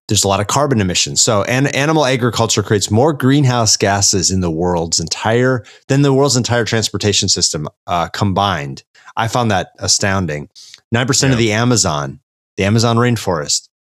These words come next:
Speaker 1: has been, uh, since nineteen seventy has been used for grazing livestock. So there's like a, you know,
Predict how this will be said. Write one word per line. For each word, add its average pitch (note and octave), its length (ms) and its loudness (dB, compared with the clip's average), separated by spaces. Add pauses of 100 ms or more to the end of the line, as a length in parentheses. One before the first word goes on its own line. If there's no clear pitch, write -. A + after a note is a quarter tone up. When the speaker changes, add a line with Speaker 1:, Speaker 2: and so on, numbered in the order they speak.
(300)
Speaker 1:
has G2+ 120 0
been, A2+ 440 0
uh, G2 320 0 (240)
since A#2 320 2
nineteen B2 260 0
seventy A2+ 380 0
has G2+ 300 0
been F#2+ 300 -4
used A2 720 0 (280)
for A2 120 -2
grazing G2+ 380 0
livestock. F#2+ 580 -2
So A2 400 0 (420)
there's B2+ 220 2
like B2+ 160 0
a, A2 200 0
you B2 80 0
know, F#2+ 180 0